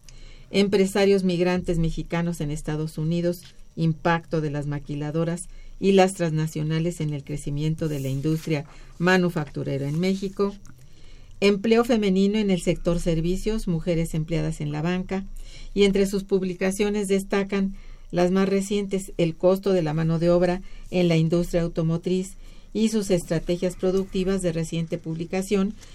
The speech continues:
y Globalización y dinamismo manufacturero, México y otros países emergentes, publicado en dos mil dos. Bernardo Olmedo Carranza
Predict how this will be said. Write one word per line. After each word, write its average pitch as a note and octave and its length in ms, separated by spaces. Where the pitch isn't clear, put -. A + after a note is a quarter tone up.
y A3+ 300
Globalización F#3 800
y G3 80
dinamismo E3+ 520
manufacturero, D#3+ 920
México G3 480
y F3+ 80
otros F3+ 240
países E3 420
emergentes, F3 720
publicado F3+ 480
en E3 100
dos C3+ 180
mil B2+ 180
dos. - 200
Bernardo G#3+ 800
Olmedo F#3 440
Carranza G3 680